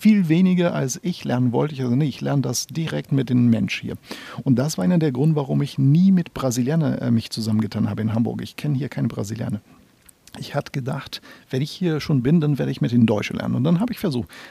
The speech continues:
Aber ich glaube, nach vier Jahren könnte ich nicht mal, äh, gut. Also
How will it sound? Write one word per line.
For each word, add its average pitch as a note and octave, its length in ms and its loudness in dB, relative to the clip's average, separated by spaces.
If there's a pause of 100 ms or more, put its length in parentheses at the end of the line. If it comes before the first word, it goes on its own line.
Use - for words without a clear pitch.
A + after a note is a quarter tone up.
(160)
Aber D3 240 0
ich - 140 -8
glaube, C3+ 180 0
nach A#2+ 120 0
vier - 160 -4
Jahren D3 480 -2 (280)
könnte C3+ 180 0
ich - 120 -6
nicht C#3 200 0
mal, B2 580 -4
äh, A#2 40 -8
gut. A2 300 -8
Also A#2 240 -8